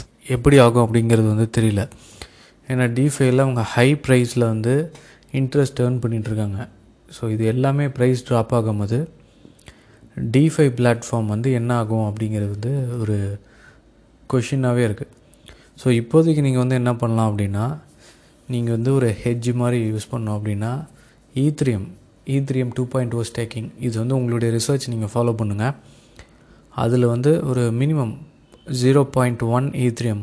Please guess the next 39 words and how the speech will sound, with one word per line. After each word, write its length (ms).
ஹண்ட்ரட் 260
அண்ட் 200
தேர்ட்டி 240
டாலர்ஸ்க்கு 560
வந்து 240
இன்வெஸ்ட் 300
பண்ணீங்க 280
அப்படின்னா, 440
உங்களுக்கு 300
அந்த 120
ஈத்தீரியம் 400
வந்து 200
அப்படியே 240
இருக்கும், 240
ஹண்ட்ரட் 260
அண்ட் 200
தேர்ட்டி 220
டாலர்ஸ். 360
So, 200
இன்னமும் 460
வந்து 280
ஈத்தீரியம் 480
டூ 120
தௌசண்ட் 320
டாலர்ஸ் 400
போச்சு 300
அப்படின்னா, 420
உங்களுக்கு 360
வந்து 120
டூ 180
ஹண்ட்ரட் 160
டாலர்ஸ் 340
ஈஸியா 280
கிடைக்குது. 500
பிளஸ் 340
உங்களுக்கு 380
வந்து 180
இன்ட்ரெஸ்ட் 520
கிடைக்குது. 400